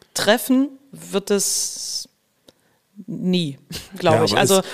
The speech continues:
Speaker 2: aber das ist dann die Frage, ne? Ist das, ist das eine Frage des Geschmacks oder ist es einfach, äh, etwas, was die Selbstverständlichkeit irgendwann, ja, einem selbst auch diktieren sollte?
Speaker 1: Richtig, richtig. Das ist natürlich nur dadurch, dass man das anders gewohnt ist. Komisch.
Speaker 2: Mhm.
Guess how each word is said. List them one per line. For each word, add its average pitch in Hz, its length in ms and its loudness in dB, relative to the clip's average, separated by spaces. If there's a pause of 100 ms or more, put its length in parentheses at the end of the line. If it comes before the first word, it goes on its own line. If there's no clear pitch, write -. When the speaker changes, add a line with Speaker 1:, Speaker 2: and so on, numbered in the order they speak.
(120)
Speaker 2:
aber 127 220 2
das 123 400 2
ist - 80 -2
dann 127 140 4
die 117 60 2
Frage, 123 320 2
ne? 123 240 2
Ist 131 200 -2
das, 117 140 2
ist 135 160 -2
das 160 140 2
eine 92 140 -2
Frage 90 280 0
des 82 160 -6
Geschmacks - 440 -2
oder 90 140 -2
ist 98 140 -4
es - 140 -6
einfach, 101 440 -6
äh, 95 260 0 (640)
etwas, - 540 -4 (180)
was - 440 -4
die 104 160 -8
Selbstverständlichkeit 104 720 -2
irgendwann, 101 600 -4
ja, 98 200 -2 (260)
einem 101 220 0
selbst 107 280 -2
auch 95 80 -6
diktieren 160 360 -2
sollte? 87 260 0 (680)
Speaker 1:
Richtig, 240 540 0
richtig. 190 240 0
Das - 160 0
ist 226 140 0
natürlich 233 440 2
nur 220 200 4
dadurch, 202 340 0
dass 185 180 0
man 190 80 0
das 180 120 -4
anders 180 240 -2
gewohnt 165 320 -4
ist. - 300 -6
Komisch. - 440 0
Speaker 2:
Mhm. - 60 -20